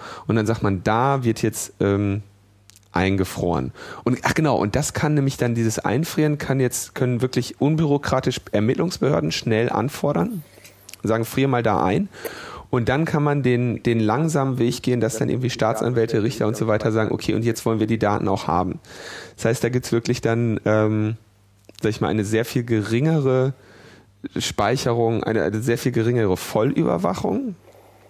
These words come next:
und gleichzeitig, ähm, einen vernünftigen Richtervorbehalt beim, beim Zugriff auf diese Daten.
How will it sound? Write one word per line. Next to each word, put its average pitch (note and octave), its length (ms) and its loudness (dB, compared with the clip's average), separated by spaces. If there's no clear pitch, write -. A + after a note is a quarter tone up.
und C3+ 240 2
gleichzeitig, C3+ 960 2
ähm, B2 400 2
einen A2+ 100 -2
vernünftigen B2 580 0
Richtervorbehalt A#2 840 0
beim, G2 340 2
beim G#2 220 0
Zugriff A2+ 460 -2
auf - 240 -2
diese G2 280 -2
Daten. C#2 520 -2